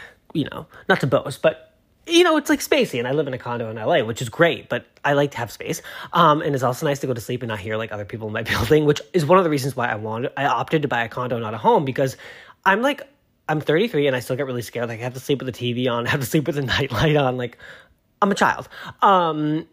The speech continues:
and when I li-, by, by choosing to live in a condo,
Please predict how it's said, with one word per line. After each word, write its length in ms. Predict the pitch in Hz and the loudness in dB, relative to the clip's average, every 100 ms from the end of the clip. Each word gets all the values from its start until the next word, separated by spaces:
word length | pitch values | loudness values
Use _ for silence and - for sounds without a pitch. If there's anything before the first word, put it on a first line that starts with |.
| _ | _
and 240 | 196 190 - | 2 2 0
when 220 | 190 175 | 2 4
I 40 | 170 | 6
li-, 200 | 165 - | 2 0
by, 280 | 156 156 151 | 2 4 4
by 280 | 131 139 | 2 2
choosing 300 | 135 - 147 | 0 -4 -4
to 60 | 143 | 0
live 100 | 131 | -2
in 60 | 123 | -2
a 40 | |
condo, 520 | 160 185 147 123 - | 0 0 0 -2 -6